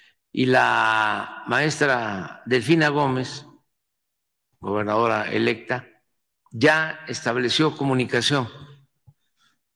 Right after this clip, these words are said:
con, eh, Zoé Robledo del imss Bienestar, porque el Estado de México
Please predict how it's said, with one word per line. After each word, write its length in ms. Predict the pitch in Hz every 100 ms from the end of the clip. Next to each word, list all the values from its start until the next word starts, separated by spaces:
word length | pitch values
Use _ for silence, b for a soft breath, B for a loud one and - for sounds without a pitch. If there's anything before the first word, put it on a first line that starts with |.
| _
con, 840 | - 139 143 143 - 143 143 - -
eh, 400 | 120 117 110 107 101
Zoé 380 | 117 123 139
Robledo 560 | 135 143 147 160 123 127 - - - - - _ _ _ _ _ _ _ _ -
del 300 | 101 107 131
imss 500 | 131 120 - - 104
Bienestar, 580 | 120 123 113 117 117 - b b b b -
porque 880 | 151 147 151 151 156 - - - -
el 120 | 123
Estado 280 | 120 151 151
de 60 | 139
México 460 | 139 123 139 -